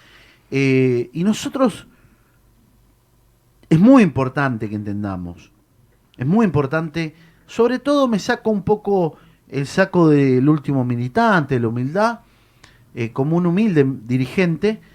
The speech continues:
sobre todo tener memoria. Y mañana los trabajadores tienen que tener memoria. Tienen que tener memoria de dónde venimos. Eh, cuando en un noventa y cinco entramos y,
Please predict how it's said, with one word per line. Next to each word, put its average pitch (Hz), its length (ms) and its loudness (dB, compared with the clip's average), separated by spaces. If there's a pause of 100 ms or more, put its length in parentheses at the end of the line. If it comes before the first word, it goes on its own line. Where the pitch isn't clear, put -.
(400)
sobre 185 260 2
todo 226 160 4
tener 165 300 -4
memoria. 87 600 -6 (1600)
Y 202 80 4
mañana 233 720 4 (280)
los 147 160 -4
trabajadores 165 420 -4
tienen 147 360 -6
que 101 120 -14
tener 98 260 -10
memoria. 87 640 -12 (880)
Tienen 220 200 2
que 175 120 -2
tener 156 340 0
memoria 160 400 4
de 139 60 4
dónde 143 240 4
venimos. 110 600 -2 (1200)
Eh, 113 460 -2
cuando 117 720 2 (280)
en 123 120 -2
un 170 120 0
noventa 143 340 0
y - 20 -6
cinco 196 440 -4
entramos 165 640 -2
y, 110 260 -6